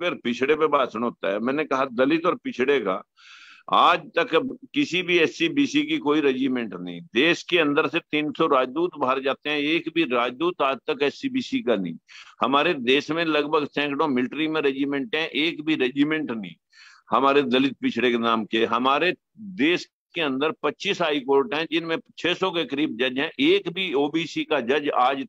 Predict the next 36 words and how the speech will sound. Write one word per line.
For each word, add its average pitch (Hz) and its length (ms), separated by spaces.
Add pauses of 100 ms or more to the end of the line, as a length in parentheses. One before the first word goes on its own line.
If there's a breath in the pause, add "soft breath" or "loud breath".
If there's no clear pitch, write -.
तक 143 120
नहीं 123 320
है। 127 140
सिर्फ - 260
अठारह 127 420
जज 127 360 (600 loud breath)
हमारे 139 340
एससी 165 640
समाज 131 500
के 127 80
हैं, 131 320
वो 143 300
भी 156 100
एक 160 360
परसेंट 123 360
से 143 140
कम, 120 300
जबकि 147 460 (600 loud breath)
उनकी 185 420
रिजर्वेशन 160 640
भी 190 100
तेईस 160 380
परसेंट 113 420
है। 82 180
ये 151 180
देश 196 520 (100)
पूरी 202 280
तरह 135 380
से 156 300
मुट्ठी 151 500
भर 202 160
लोगों 123 340
ने 143 200
जकड़ 160 420
लिया 156 360
है। 120 300